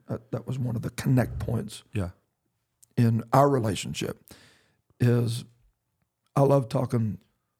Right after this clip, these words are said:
Speaker 1: and communicating with anybody about anything, but when you, when you find someone that will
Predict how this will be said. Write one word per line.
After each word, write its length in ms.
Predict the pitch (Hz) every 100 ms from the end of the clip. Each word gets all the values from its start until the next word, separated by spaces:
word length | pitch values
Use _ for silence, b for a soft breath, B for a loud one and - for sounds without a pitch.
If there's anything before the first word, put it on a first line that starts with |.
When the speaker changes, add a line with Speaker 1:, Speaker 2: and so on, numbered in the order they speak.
| _ _
Speaker 1:
and 160 | 123 107
communicating 480 | - 104 - 104 110
with 120 | 117
anybody 340 | 117 113 101
about 280 | 113 - - -
anything, 500 | 180 139 - - 104
but 160 | 113 226
when 160 | 117
you, 280 | 151 170 123 b b b b b b b b b b b b b b -
when 140 | 135
you 160 | 151 123 117 -
find 360 | 143 139 139 131
someone 520 | 131 120 107 110 113
that 220 | 107 - -
will 320 | 113 - -